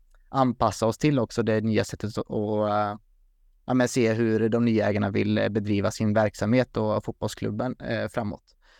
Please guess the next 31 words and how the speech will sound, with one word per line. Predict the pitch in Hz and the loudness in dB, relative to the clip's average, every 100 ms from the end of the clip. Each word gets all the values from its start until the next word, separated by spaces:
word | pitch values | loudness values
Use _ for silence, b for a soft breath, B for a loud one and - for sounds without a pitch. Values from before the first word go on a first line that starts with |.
| b b | b b
Men | 143 | 2
jag | 151 | 2
tänker | 180 185 | 2 2
innan | 185 156 | 2 2
vi | 180 208 190 | 2 2 2
nördar | 190 190 | 2 2
ner | 190 143 | 2 2
oss | 131 | 0
alldeles | 131 139 135 - | -2 -2 -2 -2
för | |
mycket | 170 143 127 | -2 -2 -2
i | 127 120 | 0 -2
Chelsea | - 110 - | 0 -4 -4
så | 120 131 | -4 0
vill | 151 | 2
jag | 185 175 | 4 4
ändå | 156 127 | 2 0
fråga | 117 135 120 117 | -2 -2 0 0
dig, | 120 110 110 107 - _ _ _ _ _ - | 0 -2 -4 -6 -10 _ _ _ _ _ -4
alltså | 135 | 2
är | 156 | 4
det | 156 | 4
en | 165 | 2
kul | - 160 151 | 2 2 2
säsong | 139 170 175 135 135 | 0 0 0 2 0
att | 131 | 0
följa | - 147 113 147 | 0 0 2 0
i | |
Premier | 202 262 240 175 | 2 2 2 2
League? | 123 113 131 | 0 0 0
Och | 131 131 135 | 4 4 2